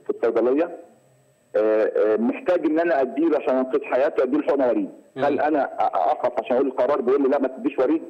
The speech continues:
Speaker 1: وأعرض حياة المريض للخطر، ولا
Speaker 2: مم.
Speaker 1: آخد ريسك وأضرب بالقانون عرض الحائط وفار عرض الحائط وأنقذ حياة المريض بغض النظر عن اللي ممكن يحصل بعد كده؟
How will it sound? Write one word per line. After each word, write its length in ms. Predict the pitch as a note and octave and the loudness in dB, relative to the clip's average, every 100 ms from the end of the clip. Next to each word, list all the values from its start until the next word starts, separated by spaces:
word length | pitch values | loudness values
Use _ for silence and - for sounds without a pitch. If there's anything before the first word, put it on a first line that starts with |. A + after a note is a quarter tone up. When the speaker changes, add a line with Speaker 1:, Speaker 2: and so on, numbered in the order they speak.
| - | -2
Speaker 1:
وأعرض 320 | G#2 C#3 C#3+ | 0 2 0
حياة 180 | - D3 | 0 -2
المريض 240 | C#3 C3+ C3+ | 0 -2 -2
للخطر، 360 | B2+ D3 D3+ - - - _ | -4 0 -2 -2 -12 -20 _
ولا 120 | - B2 | -2 2
Speaker 2:
مم. 60 | |
Speaker 1:
آخد 260 | B2+ D3+ C3 | 0 0 0
ريسك 420 | D#3 D#3+ - - - _ _ _ | 0 -2 -14 -20 -20 _ _ _
وأضرب 1080 | G#2 B2 B2 - D#2+ D2+ - - C#3+ C#3+ B2 | 0 2 2 2 2 0 0 0 0 0 0
بالقانون 340 | A#2+ C3 C#3 | -2 0 0
عرض 220 | B2+ C3+ A#2+ | 0 0 -2
الحائط 340 | - C#3+ C#3 | 0 0 0
وفار 240 | B2+ C#3 | 0 0
عرض 180 | C3+ A#2 | 0 -2
الحائط 360 | A#2+ D3 D3 - - - - | -2 0 0 -2 -6 -16 -2
وأنقذ 400 | A#2 C3+ D3 B2+ | 0 0 -2 -4
حياة 160 | C#3+ C#3 | -2 0
المريض 340 | B2 B2 C3 | 0 0 0
بغض 260 | A2 G#2+ C3 | -2 -2 0
النظر 300 | C3+ C3 B2 | 0 0 0
عن 60 | |
اللي 140 | A#2 C3 | 0 0
ممكن 160 | B2+ | -2
يحصل 220 | B2+ - G2+ | -4 -4 -2
بعد 180 | G2 | -2
كده؟ 280 | G2+ A#2 G#2+ | -2 -2 -2